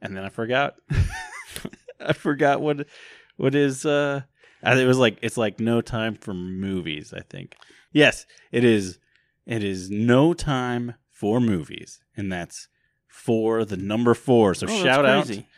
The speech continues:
Speaker 2: I pulled it up. Like, I just opened up Instagram, and he popped up right there.
Speaker 1: That was the exact same thing that I did.
Speaker 2: Whoa.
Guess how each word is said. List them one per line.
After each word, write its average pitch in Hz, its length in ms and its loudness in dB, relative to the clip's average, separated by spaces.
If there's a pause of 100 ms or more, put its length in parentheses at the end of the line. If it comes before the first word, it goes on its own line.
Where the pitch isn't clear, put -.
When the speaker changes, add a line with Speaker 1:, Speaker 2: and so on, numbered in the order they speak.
(140)
Speaker 2:
I 120 140 -10
pulled 135 300 -12
it 120 100 -6
up. 127 260 -6
Like, 110 160 -10
I 107 120 -14 (120)
just 113 160 -8
opened 110 300 -6
up 107 160 -8 (540)
Instagram, 113 520 -8
and 113 100 -12
he 113 120 -12
popped 104 340 -14
up 117 180 -12
right 110 180 -14
there. 120 280 -16
Speaker 1:
That 160 120 -6
was 117 100 -6
the 98 80 -10
exact 104 320 -12
same 110 180 -6
thing 120 200 -10
that 123 120 -10
I 135 120 -8
did. - 240 -14
Speaker 2:
Whoa. 277 640 0